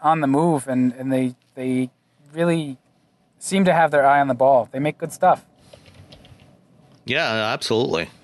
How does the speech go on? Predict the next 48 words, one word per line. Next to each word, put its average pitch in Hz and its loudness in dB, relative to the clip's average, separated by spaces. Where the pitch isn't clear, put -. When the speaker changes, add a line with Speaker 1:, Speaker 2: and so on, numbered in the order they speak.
Speaker 1:
So 208 4
what 247 4
have 277 4
you 277 4
been 240 2
driving? 139 2
I - 0
mean, 165 0
you're 185 4
not 196 4
driving 175 2
currently 131 -2
like 147 0
I 170 2
am, 135 -2
but 151 -6
you're 170 -2
driving. 165 2
Speaker 2:
Uh, 277 -2
no, 147 2
no, 123 0
I, 120 0
I, 123 -2
uh, 120 -2
I, 120 -2
I'm 113 -4
sitting 127 0
in 120 -4
front 113 -4
of 113 -2
my 110 -2
computer 104 -2
and 98 -6
my 98 -4
microphone 98 -4
right 95 -4
Speaker 1:
Yeah, 101 2
Speaker 2:
now. - 0
Speaker 1:
desk 151 -2
Speaker 2:
Uh, - -16
Speaker 1:
jockey. 135 0
Speaker 2:
but 113 -2
I 110 -2
have 117 -6
driven. 120 -4
I, 117 -4
<laughs> - -2
yeah. 165 -2